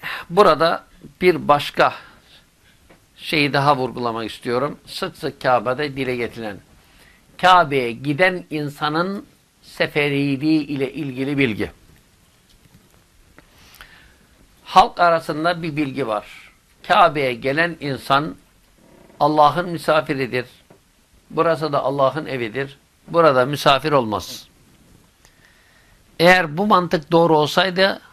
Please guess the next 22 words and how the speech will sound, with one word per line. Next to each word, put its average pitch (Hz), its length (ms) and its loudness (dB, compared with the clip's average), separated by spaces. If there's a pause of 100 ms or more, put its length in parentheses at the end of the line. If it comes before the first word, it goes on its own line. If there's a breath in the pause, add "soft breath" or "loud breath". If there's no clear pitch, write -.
(120 soft breath)
aklı 175 320 2
şöyle 180 300 2
yürütmemiz 139 600 0
gerekirdi. 110 640 -2 (800)
Dünya 170 400 4
da 156 60 4
Allah'ındır. 131 800 0 (580)
Biz 170 180 4
de 160 60 6
Allah'ın 139 480 2
kullarıyız. 131 600 -4 (540)
Dolayısıyla 143 400 -4
dünyada 156 420 -4
da 135 80 -4
seferilik 131 560 -4
falan 139 200 -4
yoktur. - 460 -8 (1700 soft breath)
Hani 165 300 2
meşhur 160 400 0
bir 151 120 2
hikaye 151 400 2
var. 147 240 0